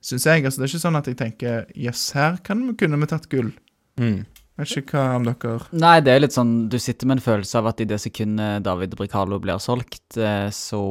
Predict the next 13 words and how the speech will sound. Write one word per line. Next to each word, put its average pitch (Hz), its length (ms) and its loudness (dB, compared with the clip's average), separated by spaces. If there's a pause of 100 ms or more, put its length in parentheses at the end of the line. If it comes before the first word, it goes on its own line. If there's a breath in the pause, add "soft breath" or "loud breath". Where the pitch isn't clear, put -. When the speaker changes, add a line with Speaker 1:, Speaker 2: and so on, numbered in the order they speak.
(180)
Speaker 3:
eh, 92 160 -4
vil 82 260 -8
vi 80 240 -6
starte - 380 -6
å - 20 -8
slippe - 300 -10
inn 87 80 -6
flere 90 320 -6
mål, 143 320 6
og 110 400 4 (800 soft breath)
jeg 127 300 6 (340)
tror 220 480 4
hvis - 640 0